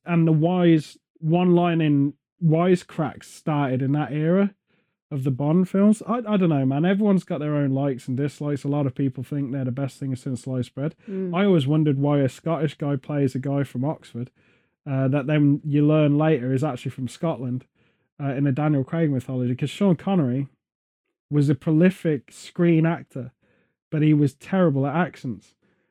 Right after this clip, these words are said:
Speaker 1: And for some reason, he just ran into roles that really exaggerated how bad he was at accents. For example, he's meant to be James Bond in James Bond, he's the original James Bond, but
Speaker 2: Mm-hmm.
Speaker 1: he's super Scottish.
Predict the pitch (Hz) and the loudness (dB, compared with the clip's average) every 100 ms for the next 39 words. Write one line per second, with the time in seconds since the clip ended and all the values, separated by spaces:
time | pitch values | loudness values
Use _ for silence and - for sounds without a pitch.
0 | _ 147 165 - 220 214 196 214 208 165 | _ 0 0 0 4 4 6 6 6 4
1 | 139 165 - 175 185 185 170 143 180 208 | 2 0 0 2 4 4 2 0 2 2
2 | 143 127 120 135 135 170 180 170 160 127 | 0 -2 -4 -6 0 4 6 4 2 -2
3 | 147 190 170 151 143 135 143 131 156 156 | 0 0 0 0 0 2 0 0 -2 2
4 | 147 151 139 123 208 - 147 113 147 131 | 2 2 0 -2 -4 -4 -6 -4 -2 0
5 | 160 147 156 135 - _ _ - 151 151 | 0 0 -2 -4 -8 _ _ 0 2 4
6 | 196 202 175 147 139 127 139 151 139 131 | 2 2 -2 0 2 2 0 0 0 -2
7 | - 147 135 131 131 127 117 139 131 120 | -2 -2 0 0 0 0 -2 -4 -4 -4
8 | 120 120 120 165 151 127 131 127 127 131 | -6 -8 -4 -2 -2 -4 -2 -2 -2 -4
9 | 131 123 117 120 117 113 - 117 135 196 | -4 -6 -4 -4 -4 -6 -8 -6 -4 2
10 | 165 196 - 254 202 - 156 - 247 127 | 2 2 2 6 6 6 -6 -4 -4 -4
11 | 151 - | -8 -10